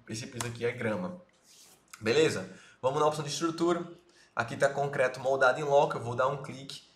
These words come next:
e eu vou escolher o meu piso grama. Por que eu preciso escolher realmente o piso grama? Na verdade não, porque quando você chegar no Lumion,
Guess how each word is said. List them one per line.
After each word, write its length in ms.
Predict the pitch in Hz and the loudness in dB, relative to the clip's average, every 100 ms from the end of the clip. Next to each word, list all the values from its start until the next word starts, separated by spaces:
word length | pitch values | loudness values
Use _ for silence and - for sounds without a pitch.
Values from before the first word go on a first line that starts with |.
| _ | _
e 60 | - | -6
eu 100 | 143 | -4
vou 100 | 151 | -2
escolher 540 | 151 - 151 123 139 | -4 -2 -2 -2 -6
o 60 | 151 | -4
meu 180 | 151 - | -6 -6
piso 280 | 117 113 | -8 -8
grama. 480 | - 113 107 85 90 - - | -8 -4 -4 -4 -12 -18 -20
Por 80 | 180 | -8
que 160 | 226 349 | -6 -6
eu 80 | |
preciso 240 | 330 277 240 | -6 -8 -6
escolher 380 | - 180 143 160 | -4 -2 -2 0
realmente 380 | 170 151 151 | -2 -2 -6
o 40 | 151 | -6
piso 220 | 127 117 | -6 -6
grama? 480 | 113 147 131 98 - | -2 -2 -2 -6 -6
Na 80 | 208 | -6
verdade 380 | 202 190 180 196 | -2 0 -2 0
não, 260 | 196 117 | 0 0
porque 160 | 104 - | -2 -6
quando 220 | 160 160 | -4 -4
você 60 | 156 | -6
chegar 200 | 139 143 | -8 -6
no 120 | 147 | -4
Lumion, 360 | 139 147 156 | -4 -4 -6